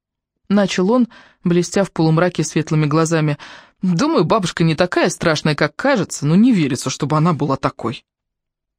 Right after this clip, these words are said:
«То есть тебе она тоже не показалась доброй старушкой?» Он усмехнулся. «Да, добрый-предобрый, как удав. Боа».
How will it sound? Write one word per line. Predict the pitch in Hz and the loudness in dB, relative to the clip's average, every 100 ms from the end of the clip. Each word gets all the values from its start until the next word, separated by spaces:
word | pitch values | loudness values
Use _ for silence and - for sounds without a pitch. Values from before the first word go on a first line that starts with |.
| _ _ _ _ _ _ _ _ - | _ _ _ _ _ _ _ _ -8
«То | 151 | -6
есть | - - - _ _ _ _ | -6 -8 -12 _ _ _ _
тебе | - 151 165 | -10 0 2
она | 170 | 2
тоже | - 226 233 | 2 4 4
не | 226 | 4
показалась | - 202 190 180 156 | 0 0 2 2 2
доброй | 165 160 | 2 2
старушкой?» | 156 180 170 - - - _ _ _ _ _ _ _ _ _ _ _ | 0 2 2 -2 -10 -16 _ _ _ _ _ _ _ _ _ _ _
Он | 143 | -4
усмехнулся. | 143 - 151 - 139 - 135 - _ _ _ _ _ _ - | -2 -2 -2 -2 -4 -4 -8 -8 _ _ _ _ _ _ -4
«Да, | 175 156 135 123 | 0 2 2 0
добрый-предобрый, | 135 165 226 208 233 - 196 147 139 131 131 123 - _ - | 0 2 2 2 0 2 0 2 2 2 0 -2 -6 _ -4
как | 147 - | -4 0
удав. | 160 139 107 - _ _ _ _ | 0 0 -2 -6 _ _ _ _
Боа». | 143 139 123 123 - | 0 2 2 0 -4